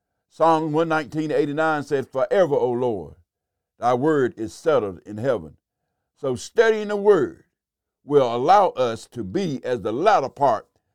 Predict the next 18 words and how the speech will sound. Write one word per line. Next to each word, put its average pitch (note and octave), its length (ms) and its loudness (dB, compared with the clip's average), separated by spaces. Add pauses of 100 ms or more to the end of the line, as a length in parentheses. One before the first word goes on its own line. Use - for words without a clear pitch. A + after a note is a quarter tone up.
(100)
of A2 120 -12
Second C#3 360 -6
Timothy C3+ 480 -6 (320)
two D#3 160 -6
and B2 160 -6
fifteen D3+ 420 -6
says, E2+ 500 -8 (680)
"A B2+ 140 -2
workman C#3 520 0 (840)
that C#3+ 200 -2
needed C#3+ 440 -6
not E3 240 2
to A2+ 80 -16
be C3 100 -8
ashamed, A#2+ 540 -6 (440)
doing D3+ 360 0
what? C#3 320 0 (240)
Rightly G2+ 680 -2